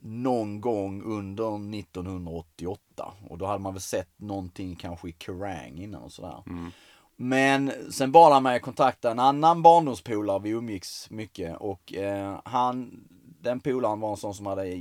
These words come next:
Speaker 1: jäkligt bra koll, eh, på nya band. Eh, jag har nämnt honom tidigare, han var ju exempelvis den som var jävligt tidigt ute med Back Your Babies och liksom, eh, beställde demos från dem och sånt innan liksom de hade blivit någonting.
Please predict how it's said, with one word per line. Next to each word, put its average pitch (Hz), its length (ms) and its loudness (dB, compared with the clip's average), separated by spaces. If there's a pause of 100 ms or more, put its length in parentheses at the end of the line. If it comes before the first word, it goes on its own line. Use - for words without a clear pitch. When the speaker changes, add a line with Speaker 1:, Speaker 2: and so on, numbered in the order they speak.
(100)
Speaker 1:
jäkligt - 760 -6
bra 110 320 4
koll, 92 500 -2 (640)
eh, 98 560 0 (300)
på 117 140 -2
nya 113 340 2
band. 101 560 6 (420)
Eh, 101 380 -2
jag 113 120 -2
har 113 40 2
nämnt 113 260 -2
honom 104 160 -4
tidigare, 110 340 0
han 101 80 -2
var 104 60 -2
ju 107 100 -4
exempelvis 104 520 -6
den 98 200 -4
som 95 160 -10
var 92 160 -2 (140)
jävligt 92 420 -4
tidigt 95 320 -6
ute 90 200 -8
med 87 160 -8
Back 82 280 -8
Your 90 100 -6
Babies 73 500 -6
och 80 100 -10
liksom, 82 460 -10
eh, 64 240 -14
beställde 87 520 -10
demos 82 580 -8
från 101 140 -10
dem 87 200 -6
och - 80 -16
sånt 78 240 -12
innan 76 240 -12
liksom 85 280 -14
de 80 180 -12
hade 76 140 -12
blivit 98 340 -12
någonting. - 340 -20